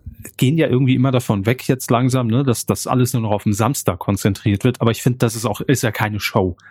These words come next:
Passt auch unter der Woche irgendwie besser. Finde ich schon. Ist Ihnen egal. Okay, ich merke die Begeisterung.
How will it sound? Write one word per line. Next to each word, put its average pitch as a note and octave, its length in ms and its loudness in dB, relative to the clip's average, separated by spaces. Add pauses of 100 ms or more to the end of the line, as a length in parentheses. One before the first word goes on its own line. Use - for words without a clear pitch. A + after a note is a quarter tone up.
(140)
Passt - 300 -2
auch G2 100 -4
unter G2 220 0
der F2 160 -4
Woche - 220 -4
irgendwie B2+ 340 -2
besser. - 400 -6 (1400)
Finde F#2+ 220 -4
ich - 80 -10
schon. - 220 -6 (4000)
Ist - 180 2
Ihnen C3+ 160 2
egal. G#2 300 -2
Okay, D#3+ 200 2
ich A2 120 -4
merke C3 180 2
die C3+ 60 2
Begeisterung. A2+ 680 0